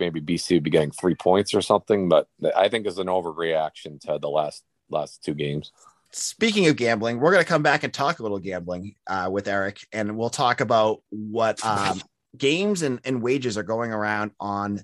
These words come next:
Speaker 2: um, the, the, in the A C C on Saturday.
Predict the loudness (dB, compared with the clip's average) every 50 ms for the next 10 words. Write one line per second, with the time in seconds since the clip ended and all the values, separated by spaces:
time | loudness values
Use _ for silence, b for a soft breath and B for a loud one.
0 | -12 b b b b b -2 0 0 2 0 0 -4 -8 -12 -14 -10 _ -8 -8
1 | _ _ _ _ _ -14 -6 -2 0 0 0 0 -4 -4 -4 -4 -2 -2 -2 -2
2 | -2 -4 -4 -4 -6 -6 -6 -4 -4 -4 -4 -4 -4 -6 -6 -6 -6 -6 -6 -6
3 | -6 -4 -2 0 0 0 0 0 -2 -6